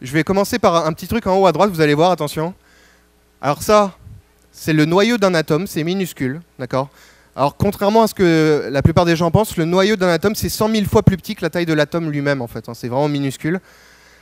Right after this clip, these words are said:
Et voilà ce que c'est qu'un électron. C'est un espèce de nuage.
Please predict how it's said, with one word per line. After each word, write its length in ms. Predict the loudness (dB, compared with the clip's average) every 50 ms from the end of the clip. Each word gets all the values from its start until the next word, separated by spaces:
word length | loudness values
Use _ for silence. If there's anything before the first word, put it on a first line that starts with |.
| -14 _
Et 280 | -2 -2 -2 -2 -2 -6 -14 _ _ _ _ _ _ _ _ _ _ -6
voilà 240 | 0 2 2 2
ce 80 | 2 0
que 100 | -2 -4
c'est 120 | -4 -4
qu'un 160 | -2 -2 0 0
électron. 440 | 0 -2 -2 -4 -4 -4 -4 -6 -8 -12 _ _ -20 -20 _ _ _ _ _ _ _ _ _ _ _ _ _ _ _ _
C'est 180 | -12 -8 -4 -2
un 80 | -2
espèce 260 | -2 0 0 0 0
de 100 | 0 0
nuage. 520 | 0 2 4 4 4 4 4 0 -4 -10